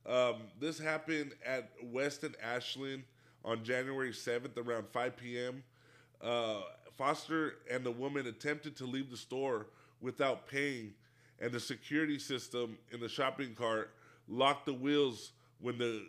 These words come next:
car exited the store. An employee who was collecting the shopping carts in the parking lot intervened, grabbing the shopping cart to prevent the theft. Well, that person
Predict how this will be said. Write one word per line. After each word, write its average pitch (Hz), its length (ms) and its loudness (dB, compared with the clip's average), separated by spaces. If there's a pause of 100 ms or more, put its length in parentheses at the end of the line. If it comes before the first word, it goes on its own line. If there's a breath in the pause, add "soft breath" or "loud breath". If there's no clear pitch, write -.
(200)
car 135 320 4
exited 120 500 -2
the 104 80 -4
store. 110 500 -2 (800 soft breath)
An 123 120 0
employee 156 480 4
who 151 160 -2
was 143 140 2
collecting 139 500 0
the 123 60 -4
shopping 143 460 2
carts 123 280 2
in 117 60 -6
the 113 60 -4
parking 135 400 0
lot 117 240 0
intervened, 131 720 -2 (640 soft breath)
grabbing 151 380 4
the 139 80 0
shopping 147 400 2
cart 117 360 2
to 123 60 -6
prevent 117 440 0
the 113 80 -4
theft. 117 540 -2 (2000 loud breath)
Well, 120 560 4 (1500)
that 131 320 2
person 135 580 0